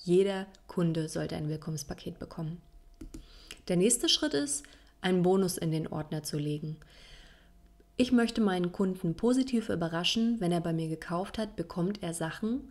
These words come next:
die er gar nicht erwart-, erwartet hat. Und das ist in meinem On-, Onboarding-Prozess einfach mit inbegriffen, dass dieser Bonus dort im Ordner liegt.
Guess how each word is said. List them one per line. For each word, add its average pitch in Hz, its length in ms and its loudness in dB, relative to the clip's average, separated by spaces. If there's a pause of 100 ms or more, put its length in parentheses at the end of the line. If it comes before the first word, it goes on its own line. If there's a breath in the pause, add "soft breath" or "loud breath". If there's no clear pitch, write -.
(280)
die 180 80 4
er 170 120 2
gar 165 180 0
nicht 175 160 -4
erwart-, 156 400 -6 (160)
erwartet 160 540 -2
hat. - 280 -8 (760 soft breath)
Und 180 120 0
das 180 140 0
ist 214 140 0
in 208 100 6
meinem 175 240 0
On-, 208 400 0
Onboarding-Prozess 220 1120 4 (280)
einfach 175 280 -2
mit 180 180 0 (140)
inbegriffen, 165 800 4
dass 151 120 -4
dieser 165 240 0
Bonus 160 580 0 (720)
dort 165 260 0
im 170 120 -4
Ordner 156 320 -4
liegt. 151 340 -4